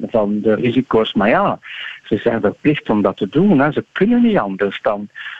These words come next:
hun risico wat spreiden, want als er een heel slecht scenario uit de bus komt, ja, dan, dan hebben ze een slechte gok gedaan, hè. Dus, en dat willen ze dus niet doen.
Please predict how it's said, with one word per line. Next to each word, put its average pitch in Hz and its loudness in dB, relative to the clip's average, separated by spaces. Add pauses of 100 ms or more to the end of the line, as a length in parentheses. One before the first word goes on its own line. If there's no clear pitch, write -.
hun 113 4
risico 113 0
wat 104 2
spreiden, 98 -2
want 98 -4
als 101 -4
er 95 0
een 98 0
heel 143 2
slecht - -2
scenario 107 0
uit 98 0
de 104 2
bus 185 0
komt, 160 -2
ja, - 0
dan, - -6 (600)
dan 90 0
hebben 120 0
ze 104 0
een 95 -2
slechte - -2
gok - -4
gedaan, 101 0
hè. 143 2
Dus, 113 2
en 104 0
dat 104 0
willen 165 0
ze 123 2
dus 104 0
niet 104 2
doen. 147 0